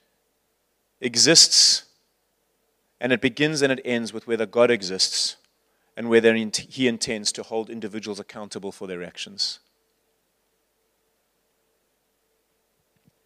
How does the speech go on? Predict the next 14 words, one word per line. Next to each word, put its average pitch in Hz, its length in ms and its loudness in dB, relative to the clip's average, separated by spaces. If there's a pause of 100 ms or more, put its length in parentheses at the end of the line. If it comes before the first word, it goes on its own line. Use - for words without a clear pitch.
(960)
So - 160 -2
let's 139 240 0
look 143 160 2
at - 260 -2
sexuality 127 560 -2
and 120 100 -8
gender 113 460 -6 (440)
under 117 180 -12
the 104 100 -8
hand 107 300 -8
of 95 100 -12
Jesus 90 640 -10 (920)
in 117 140 -16
redemption. 107 600 -6